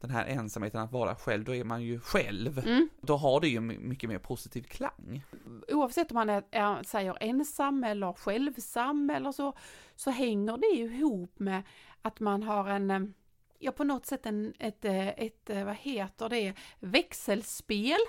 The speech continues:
Speaker 2: Alltså, man vill ju inte alltid vara ensam och man vill ju inte alltid vara med andra.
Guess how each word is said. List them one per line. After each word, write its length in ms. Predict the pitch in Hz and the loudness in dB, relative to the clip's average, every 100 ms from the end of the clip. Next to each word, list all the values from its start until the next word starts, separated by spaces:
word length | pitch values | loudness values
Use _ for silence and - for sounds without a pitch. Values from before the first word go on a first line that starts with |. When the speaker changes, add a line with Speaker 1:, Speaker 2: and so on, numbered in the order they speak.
| - _ _ _ _ _ _ _ _ _ _ | -2 _ _ _ _ _ _ _ _ _ _
Speaker 2:
Alltså, 240 | 233 269 | -6 0
man 180 | 262 254 | 2 2
vill 200 | 254 240 | 0 -2
ju 80 | 254 | -2
inte 200 | 240 262 | -2 2
alltid 720 | - 294 202 - 247 196 170 | 4 4 2 -2 0 0 0
vara 140 | 180 - | 0 0
ensam 480 | 190 190 - 185 - - | -2 -2 -6 -8 -12 -8
och 120 | 208 | -2
man 180 | 214 202 | 0 2
vill 200 | 208 202 | 0 0
ju 80 | 220 | -2
inte 200 | 202 - - | -4 -4 2
alltid 580 | 269 175 180 - 185 | 2 2 -2 -4 -4
vara 120 | 170 165 | -2 -4
med 140 | 165 | -2
andra. 340 | 175 190 - | -4 -4 -8